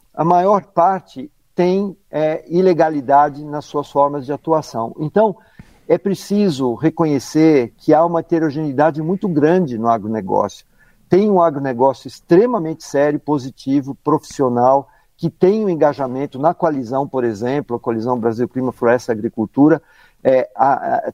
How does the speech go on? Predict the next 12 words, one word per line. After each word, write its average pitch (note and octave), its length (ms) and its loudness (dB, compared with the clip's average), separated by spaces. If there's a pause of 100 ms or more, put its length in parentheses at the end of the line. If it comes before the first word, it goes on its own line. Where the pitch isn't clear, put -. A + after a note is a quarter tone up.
traz D3+ 640 2
dentro D3+ 480 -2
dos A2 320 -10
seus F3 420 2
membros C3 800 0 (420)
empresas D#3+ 640 0
que - 120 -2
há D#3 80 2
muito F#3 320 -4
tempo E3 300 -6
têm E3 220 -2
atuado, C#3+ 680 0